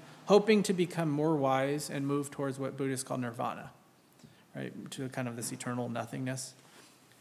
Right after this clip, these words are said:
In the New Testament, though, lostness is very different. Lostness is intentional, willful sin, separation from the Father. How,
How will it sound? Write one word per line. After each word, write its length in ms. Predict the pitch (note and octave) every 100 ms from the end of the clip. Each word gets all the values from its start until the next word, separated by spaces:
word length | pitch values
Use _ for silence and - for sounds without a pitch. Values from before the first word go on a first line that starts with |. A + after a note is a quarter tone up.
| -
In 140 | F3+ F3
the 80 |
New 200 | E3+ B3+
Testament, 520 | C4 G3 G#3+ F#3+ C3 B2+
though, 220 | B2+ B2+
lostness 680 | C3 C3+ E3 - F#3 F#3 -
is 140 | C3
very 260 | A#2+ C#3 C3
different. 580 | B2+ B2 C3 - - D3
Lostness 560 | D3 E3+ - D3 C3+
is 200 | - B2+
intentional, 720 | B2 B2+ - D#3 D#3 D3+ D3
willful 720 | C#3 C3 C3 C3 C3+ C3 B2 A#2+
sin, 560 | - - B2 F#2 C3 - - - -
separation 840 | - E3 - C#3+ C3+ B2+ B2+ B2+
from 260 | B2+ B2 A#2+
the 80 | A#2
Father. 440 | B2 A2+ F#2 - - - _ _ - _ _ _ _ - - -
How, 140 | -